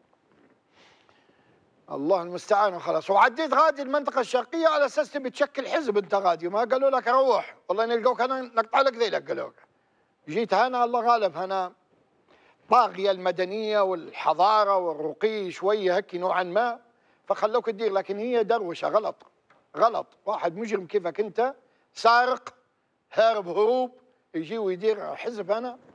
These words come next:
يصلح الله الحال إن شاء الله، يصلح الله الحال. تفضلوا يا شباب.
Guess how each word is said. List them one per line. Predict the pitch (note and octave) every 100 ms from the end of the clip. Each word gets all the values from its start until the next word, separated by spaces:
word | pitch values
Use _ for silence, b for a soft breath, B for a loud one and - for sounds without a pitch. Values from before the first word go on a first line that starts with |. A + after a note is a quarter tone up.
| _ - b b b b b b b -
يصلح | G3+ A3 G#3
الله | A3 B3 A3
الحال | G3 A3+ A#3
إن | E3+
شاء | - F3+
الله، | D3 C#3
يصلح | D3+ E3+ D#3 -
الله | E3+ E3
الحال. | C3+ C#3 B2 _ _
تفضلوا | G3 G3+ G#3 G3+
يا |
شباب. | - E3 B2+